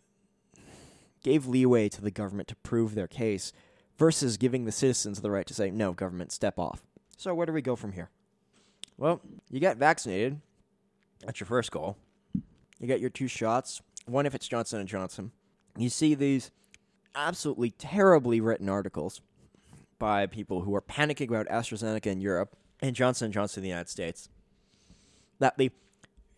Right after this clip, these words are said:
minuscule numbers of people who have had blood clot issues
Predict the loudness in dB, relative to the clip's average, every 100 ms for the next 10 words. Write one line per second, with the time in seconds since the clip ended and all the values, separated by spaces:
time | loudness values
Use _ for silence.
0 | -6 4 6 8 6 4 6 6 8 6
1 | 6 -2 -10 -12 -6 -4 0 0 2 0
2 | 2 2 2 -4 -4 -4 -4 -6 -8 -10
3 | -12